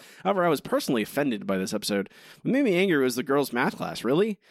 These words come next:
I know women by nature are more in the touch with emotions, but just hell no. If you need Lisa to go to the boys' side, then why not have them offer an advanced class that girls don't have due to the lack of interest?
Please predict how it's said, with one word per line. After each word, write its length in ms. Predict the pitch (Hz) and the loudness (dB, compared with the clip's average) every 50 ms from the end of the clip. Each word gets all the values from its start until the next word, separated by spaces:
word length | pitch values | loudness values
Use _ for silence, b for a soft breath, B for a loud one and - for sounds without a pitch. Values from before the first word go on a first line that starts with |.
| b b b b | b b b b
I 40 | 139 | 0
know 80 | 202 | 2
women 260 | 247 233 208 175 151 | 2 2 2 0 0
by 80 | 135 131 | 2 2
nature 300 | 123 135 156 156 - 120 | 2 2 2 2 0 0
are 40 | 117 | 0
more 180 | 120 120 113 110 | 2 2 2 0
in 120 | 107 101 | 0 0
the 60 | 101 | -2
touch 220 | - - 135 123 - | -2 -2 -2 -2 -2
with 100 | 117 101 | -4 -4
emotions, 420 | 101 131 180 208 - - 104 98 - | 0 0 0 0 0 -4 -10 -10 -10
but 120 | 107 101 | -14 -10
just 180 | - 147 139 - | -8 -8 -6 -2
hell 160 | 165 165 170 | 0 0 2
no. 340 | 170 202 214 139 92 92 - _ _ _ _ | 2 2 2 0 -2 -4 -12 _ _ _ _
If 60 | - | -8
you 60 | 175 | -4
need 140 | 208 240 214 | -2 -2 0
Lisa 260 | 185 202 220 214 - | 0 0 -2 -2 -2
to 80 | 185 151 | -4 -2
go 120 | 127 143 | 0 2
to 40 | 156 | 2
the 100 | 147 123 | 2 0
boys' 300 | 101 101 110 156 220 - - | -2 -2 -2 0 0 0 -2
side, 280 | - 117 104 107 107 | -4 -4 -4 -4 -2
then 120 | 131 127 135 | -2 0 0
why 120 | 160 196 | 0 0
not 200 | 208 220 208 - | 0 -2 -2 -2
have 180 | 214 214 214 208 | -2 -2 -2 0
them 140 | 208 190 - | -2 -2 -2
offer 280 | - 160 180 175 202 196 | 0 -2 -2 0 0 0
an 60 | 202 | 0
advanced 380 | 175 135 113 135 160 226 - - | -2 0 0 -2 -2 -2 -2 -2
class 220 | - 135 131 123 - | 0 0 0 0 -2
that 100 | - 123 | -4 -4
girls 260 | 110 123 139 143 - | -2 0 -2 -2 -2
don't 180 | - 175 147 113 | -2 -4 -4 -2
have 320 | 127 165 196 190 156 120 | -2 0 0 0 0 0
due 80 | - 113 | -2 -4
to 40 | 110 | -2
the 60 | 113 | 0
lack 240 | 113 127 131 131 - | 0 0 0 -2 -4
of 80 | 120 135 | -4 -2
interest? 480 | 190 254 - - 64 - - - - | -2 -2 -2 -4 -12 -12 -14 -16 -18